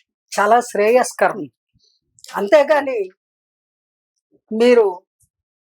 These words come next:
రకరకాల విన్యాసాలు చేస్తూ,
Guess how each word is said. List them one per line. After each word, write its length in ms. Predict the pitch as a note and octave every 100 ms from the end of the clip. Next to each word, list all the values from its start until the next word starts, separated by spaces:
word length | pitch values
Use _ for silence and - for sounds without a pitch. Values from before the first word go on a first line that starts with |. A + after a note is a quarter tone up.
| _ _ _ _ _ _ _ _ _ _ -
రకరకాల 920 | - - D4 C#4 D4 C#4 C4 A3 F#3+ _ _ _ _ -
విన్యాసాలు 600 | A#3+ C4+ D4 D4 D#4 B3 A#3+
చేస్తూ, 460 | G#3+ - G#3 F#3+